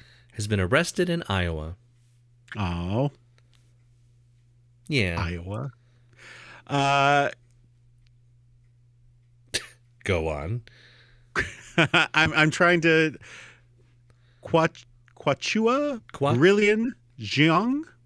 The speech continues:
Speaker 1: Quachua?
Speaker 2: Ka-, Quachua?
Speaker 1: Brazilianaire?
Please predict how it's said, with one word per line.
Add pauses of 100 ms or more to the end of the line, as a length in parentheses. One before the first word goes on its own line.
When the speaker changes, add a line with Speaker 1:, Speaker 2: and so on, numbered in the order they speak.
(180)
Speaker 1:
Quachua? (960)
Speaker 2:
Ka-, (180)
Quachua? (160)
Speaker 1:
Brazilianaire?